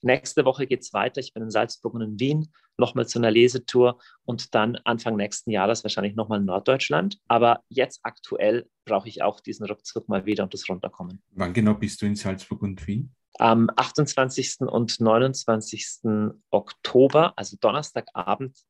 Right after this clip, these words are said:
Speaker 1: und Freitagabend. Also am, am Donnerstagabend bin ich in Salzburg, am Freitagabend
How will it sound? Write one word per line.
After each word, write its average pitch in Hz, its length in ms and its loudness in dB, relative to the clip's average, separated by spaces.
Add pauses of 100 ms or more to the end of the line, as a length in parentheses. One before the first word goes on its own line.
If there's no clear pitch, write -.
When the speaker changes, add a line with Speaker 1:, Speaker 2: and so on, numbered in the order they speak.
(240)
Speaker 1:
und 113 460 -4 (160)
Freitagabend. 110 1200 -2
Also 110 160 0
am, 107 140 -4
am 104 400 -2
Donnerstagabend - 560 0
bin 110 80 -4
ich 98 80 -16
in 113 80 -6
Salzburg, 151 420 0
am 107 140 -10
Freitagabend - 760 -6